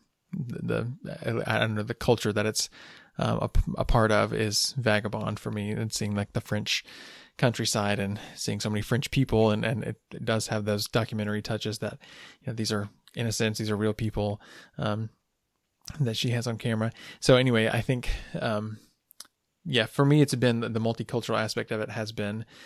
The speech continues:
um, maybe my favorite thing about watching all of these and, and seeing the different, um, universal things, but also the, the idiosyncratic things of, of other cultures, and,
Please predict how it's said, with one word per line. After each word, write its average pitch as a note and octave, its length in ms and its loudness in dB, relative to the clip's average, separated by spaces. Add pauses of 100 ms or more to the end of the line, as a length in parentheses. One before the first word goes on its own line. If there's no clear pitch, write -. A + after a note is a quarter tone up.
(200)
um, G#2+ 400 -6 (600)
maybe A2 320 -2
my G2+ 120 -2
favorite A2 340 -4
thing G#2 260 -6
about G2+ 360 -6 (400)
watching A2 340 -4
all A2+ 140 -4
of G2+ 100 -6
these G2+ 260 -6
and, G#2+ 180 -8
and G#2 140 -10
seeing G#2 300 -6
the G2+ 80 -8
different, G#2 420 -8 (1200)
um, A2+ 300 -2 (300)
universal C3 680 4
things, A#2 400 0
but A#2 120 0
also G#2+ 260 0
the, G#2+ 240 -2 (220)
the A2 260 -6
idiosyncratic G#2+ 720 -4
things A2 280 -8
of, G#2+ 180 -8
of A#2+ 180 -8
other G#2+ 180 -4
cultures, A2 480 -6
and, G#2 180 -8